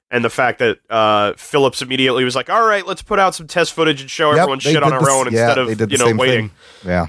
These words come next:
Speaker 1: In this sense, I mean, I saw Margot Robbie. I could not have told you who anyone else was without looking up screen captures.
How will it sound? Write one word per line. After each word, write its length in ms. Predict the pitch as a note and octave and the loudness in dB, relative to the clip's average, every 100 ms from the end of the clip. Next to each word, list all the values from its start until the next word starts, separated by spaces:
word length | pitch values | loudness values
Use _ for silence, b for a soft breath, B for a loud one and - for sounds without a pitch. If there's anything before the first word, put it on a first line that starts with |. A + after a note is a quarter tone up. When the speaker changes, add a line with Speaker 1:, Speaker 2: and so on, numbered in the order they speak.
| - _ _ _ | -8 _ _ _
Speaker 1:
In 180 | C3 C3 | -2 2
this 160 | D#3+ | 2
sense, 600 | - B2 E3 C#3 - - - - | 0 -2 -2 0 -2 -4 -6 -8
I 80 | C3+ | -2
mean, 360 | C3+ A#2+ G#2+ - _ _ _ _ _ _ - | -2 -2 -8 -18 _ _ _ _ _ _ -4
I 100 | B2 | -4
saw 300 | - D3 C#3+ | 0 0 0
Margot 360 | C3+ C#3 C#3 | 2 2 2
Robbie. 480 | B2+ A#2+ C3 C#3+ D3+ - | 0 0 0 0 -2 0
I 160 | A#2 A#2 | -2 -2
could 320 | - C#3+ C3 | -4 -4 0
not 220 | B2+ B2 | 0 0
have 200 | B2 A2 | -2 -6
told 340 | - B2 B2+ B2+ | -2 0 0 0
you 400 | B2+ B2+ A#2 - | 2 2 2 -4
who 340 | - A2+ C3+ B2 | -14 -2 0 0
anyone 340 | A#2+ B2+ B2 A#2+ | 0 2 2 2
else 240 | A#2+ - | 2 0
was 340 | A#2+ A#2 A#2 A2 | 0 0 0 -2
without 440 | A2+ - A#2 A2 _ | -4 0 0 -2 _
looking 480 | A2+ A2+ B2+ B2 A#2 | -8 -2 -2 0 0
up 240 | A2 - _ _ - | 0 -2 _ _ -10
screen 440 | - - B2 G#2+ | -6 0 0 0
captures. 680 | A2 F2+ - D2+ D2+ - | -2 -2 -2 -6 -4 -6